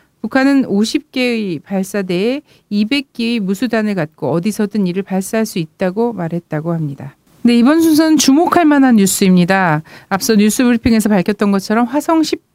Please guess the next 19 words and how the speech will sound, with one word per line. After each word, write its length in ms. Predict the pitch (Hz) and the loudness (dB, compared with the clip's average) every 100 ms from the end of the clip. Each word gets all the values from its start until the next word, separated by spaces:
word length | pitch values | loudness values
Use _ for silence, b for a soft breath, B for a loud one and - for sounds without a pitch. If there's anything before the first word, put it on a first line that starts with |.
| - | -4
호 360 | 277 269 254 | 0 0 0
미사일 440 | 202 190 233 226 220 | -2 -2 -2 -2 -2
발사에 400 | 202 190 202 190 | -4 -4 -4 -4
앞서서 380 | 156 - 175 | -4 -8 -10
미군이 560 | 180 175 175 202 208 202 B B B - | -6 -6 -4 -2 -2 -4 B B B 0
비오십이 720 | 254 240 214 220 277 247 240 | 2 2 0 -2 -2 -2 -4
두 260 | - 214 | -4 -4
대를 840 | 220 254 240 220 214 202 196 214 220 | -2 0 0 0 -2 -4 -4 -4 -4
동원해서 520 | 214 196 202 196 196 | -6 -4 -4 -6 -10
북한 280 | - - 208 | -12 -8 -8
폭격 400 | - - 339 - | -8 -8 -6 -2
훈련을 720 | 294 247 196 180 214 170 147 b b b _ | 0 0 0 -2 -2 -4 -6 b b b _
하고 240 | 240 240 | -4 -4
지상군 500 | - 220 269 262 254 | -2 0 2 2 0
투입 280 | - 349 339 | 0 -2 -2
훈련까지 760 | 302 277 262 220 196 202 185 - b b | -2 -2 -2 -4 -4 -4 -4 -6 b b
한 180 | 269 254 | -4 -2
사실이 380 | 254 247 240 | -4 -6 -4
확인되었는데요. 1700 | 226 269 254 254 233 185 165 - _ _ - 202 196 180 165 196 185 | -4 -4 -2 0 0 -2 -8 -16 _ _ -2 2 2 2 0 -2 -2